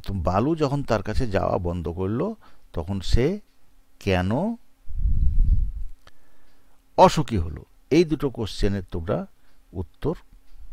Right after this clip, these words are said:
করবে। আর word practice আছে, দেখো, use a or an, এটা খুবই easy, এটা তোমরা নিজেরাই পারবে। Question number three, আর বাদবাকিগুলো আমি করে দেবো। Word practice, use a or an, his friend was,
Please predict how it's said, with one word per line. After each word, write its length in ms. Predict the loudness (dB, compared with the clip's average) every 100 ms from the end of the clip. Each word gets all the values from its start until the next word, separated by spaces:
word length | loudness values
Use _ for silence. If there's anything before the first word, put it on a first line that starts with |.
| -10
করবে। 280 | -6 -6 -6 -10 -2 0 2 0 0 -4 -6 -18 -2
আর 320 | 6 8 8 2 -4 -14 -20 -20 -20 -20 _ -20 -8
word 240 | 4 4 4
practice 460 | 2 0 4 4
আছে, 160 | 2 0
দেখো, 320 | -2 0 -2
use 380 | -2 -2 -2 -4 0
a 180 | 4 6
or 280 | 6 6 4
an, 60 |
এটা 160 | 2 -2
খুবই 340 | -2 -4 0 0
easy, 320 | 0 -2 -6 -6 -6
এটা 160 | -4
তোমরা 220 | -2 -2
নিজেরাই 380 | 0 0 2 2
পারবে। 440 | 0 -2 -2 -6 -8 -14 -18 -20 -8
Question 320 | -2 2 4
number 280 | 2 -2 -4
three, 200 | -4 -2
আর 100 | -2 0
বাদবাকিগুলো 520 | 4 4 4 0 2
আমি 140 | 0 -2
করে 220 | -4 -4
দেবো। 280 | -4 -6 -10 -16 _ -20 -20 -14 0
Word 240 | 2 2
practice, 520 | 0 -2 -2 -6 -6 -4
use 320 | -2 0 2 4
a 180 | 4 6
or 120 | 6
an, 220 | 6 2 -2 -10 -8 -2
his 140 | 0
friend 460 | 0 0 2 2 0
was, 720 | 2 6 8 6 2 -8 -8